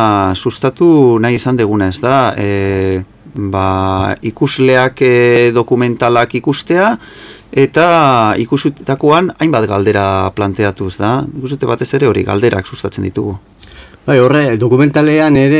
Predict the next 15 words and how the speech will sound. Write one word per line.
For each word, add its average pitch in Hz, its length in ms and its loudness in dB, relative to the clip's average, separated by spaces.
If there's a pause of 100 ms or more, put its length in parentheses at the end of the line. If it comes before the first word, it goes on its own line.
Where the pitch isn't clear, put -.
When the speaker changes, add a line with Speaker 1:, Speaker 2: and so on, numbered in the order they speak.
(100)
Speaker 2:
eh, 110 540 0
ahalegindu 135 640 2
izan 127 320 0
gara, 131 220 2 (500)
nolabait, 135 480 2
eh, 120 400 4
dauzen, 127 460 0 (100)
eh, 117 240 0 (100)
tipi-, 131 460 -2
eh, 120 260 2
topiko, 120 720 0
tipiko 127 360 0
batzuk, 120 1000 2
eh, 104 260 -2
argitzen, 127 680 0